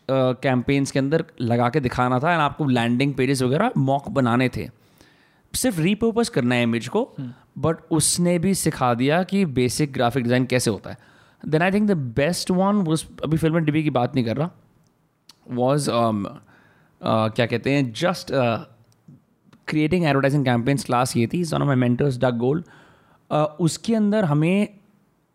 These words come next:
Speaker 1: uh, हर दो हफ्ते में एक नया ब्रांड मिलता था। तो मैंने Bose साउंड सपोर्ट के लिए बनाया है, मैंने, uh, um, यार, एक, एक कैमरा Yeti,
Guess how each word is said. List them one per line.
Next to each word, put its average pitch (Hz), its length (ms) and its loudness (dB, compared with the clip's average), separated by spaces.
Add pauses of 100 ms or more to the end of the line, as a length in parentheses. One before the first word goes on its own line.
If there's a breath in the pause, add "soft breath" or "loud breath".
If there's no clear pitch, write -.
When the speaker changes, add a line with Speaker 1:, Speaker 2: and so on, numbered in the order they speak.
(520)
Speaker 1:
uh, 117 340 2
हर 180 460 0
दो 160 280 2
हफ्ते 135 380 0
में 151 120 2
एक 156 80 -2
नया 127 240 2
ब्रांड 117 340 2
मिलता 104 240 -6
था। 104 240 -10 (500 loud breath)
तो 147 80 0
मैंने 139 240 2
Bose 139 260 0
साउंड 131 300 0
सपोर्ट 151 260 -2
के 165 100 -2
लिए 160 80 2
बनाया 139 300 2
है, 151 80 2
मैंने, 143 400 2
uh, - 80 -6
um, 107 1120 -2 (560)
यार, - 360 -18 (220)
एक, - 140 -14
एक - 180 -10
कैमरा 139 360 0
Yeti, 143 480 0